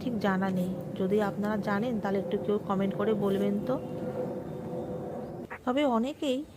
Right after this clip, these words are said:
এই কালমেঘ পাতা বেটে শুকিয়ে রাখে রোদেতে, একটা করে ট্যাবলেটের মতন করে খেয়ে নেয়। তবে আমরা রসই খেয়েছি। দেখুন, ঠান্ডা না পড়তে পড়তেই কাঁঠাল গাছে কিন্তু কাঁঠাল ধরে গেছে।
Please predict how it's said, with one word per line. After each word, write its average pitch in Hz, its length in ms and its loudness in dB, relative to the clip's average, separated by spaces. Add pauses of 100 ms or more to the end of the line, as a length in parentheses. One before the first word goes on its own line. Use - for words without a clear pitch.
(160)
এই 226 180 4
কালমেঘ 214 440 2 (120)
পাতা 226 360 2
বেটে 220 600 4 (580)
শুকিয়ে 226 500 2
রাখে 220 380 0 (340)
রোদেতে, 233 500 2 (200)
একটা 208 380 0
করে 254 300 2 (220)
ট্যাবলেটের 202 380 0
মতন 214 240 2
করে 294 300 0 (100)
খেয়ে 185 280 2
নেয়। 180 200 0 (520)
তবে 349 120 2
আমরা 285 360 6
রসই 240 340 4
খেয়েছি। 247 500 0 (580)
দেখুন, 202 360 0 (600)
ঠান্ডা 208 400 2
না 220 180 2
পড়তে 208 360 -2
পড়তেই 214 480 0 (400)
কাঁঠাল 208 380 0
গাছে 208 220 0
কিন্তু 208 340 2
কাঁঠাল 196 380 0
ধরে 190 280 2
গেছে। 180 400 0